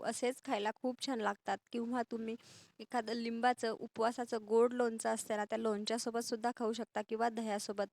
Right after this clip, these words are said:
पण हे गरमागरमच खायला खूप छान लागतात बरं का. हे गरमागरमच खायचे, खूप मस्त लागतात, भारी लागतात. नक्की करून पहा आणि खायला कसे वाटले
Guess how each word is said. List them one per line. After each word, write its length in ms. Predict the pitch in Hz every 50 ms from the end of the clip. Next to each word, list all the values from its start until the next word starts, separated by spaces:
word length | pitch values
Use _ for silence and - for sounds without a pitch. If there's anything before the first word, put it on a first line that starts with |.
| _ -
पण 140 | 226 220 220
हे 100 | 226 220
गरमागरमच 760 | 208 226 220 208 208 220 226 233 240 247 254 254 262 269 - -
खायला 300 | 277 247 214 214 220 233 -
खूप 260 | - 254 240 - -
छान 220 | - - 233 214
लागतात 380 | 202 202 196 - _ - 202 202
बरं 200 | 202 220 240 285 285
का. 120 | 208 196 202 - - - - - - - - _ -
हे 100 | 240 240
गरमागरमच 720 | 220 233 226 220 226 233 247 240 247 254 254 262 277 277 -
खायचे, 280 | 277 254 196 - 233 226 -
खूप 220 | - 254 262 285 - _
मस्त 260 | 254 233 220 - - 247
लागतात, 340 | 226 220 - - 226 226 226 220 208
भारी 240 | 214 226 202 226 240
लागतात. 360 | 233 226 - _ - 208 220 - _ 240
नक्की 240 | 233 - - 262 254 -
करून 260 | 240 226 226 247 254
पहा 180 | 262 - 247 220
आणि 200 | 208 208 220 226 -
खायला 260 | 240 233 202 208 220
कसे 280 | - - 220 - 254
वाटले 260 | 240 226 214 - 214